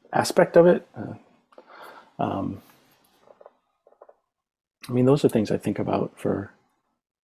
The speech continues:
what is peace. So what would it mean to, um, you know, this whole frameworks of, like, nonviolent communication, for example, which can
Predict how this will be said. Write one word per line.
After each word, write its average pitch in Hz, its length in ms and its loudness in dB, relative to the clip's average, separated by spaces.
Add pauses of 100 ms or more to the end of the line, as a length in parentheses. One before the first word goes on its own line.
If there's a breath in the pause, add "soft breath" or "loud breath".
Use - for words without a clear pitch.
(200)
what 95 120 -6
is - 100 -8
peace. - 220 -6
So 117 100 6
what 123 120 10
would 131 80 10
it 120 60 8
mean 113 420 6
to, 101 340 0 (840)
um, 92 460 -6 (1900)
you 113 80 2
know, 104 100 6
this 98 100 2
whole 120 140 8
frameworks 110 500 6
of, 98 100 2
like, 98 400 4
nonviolent 107 480 4
communication, - 680 0
for - 120 -2
example, - 540 -4 (640 loud breath)
which - 260 -2
can 98 340 -2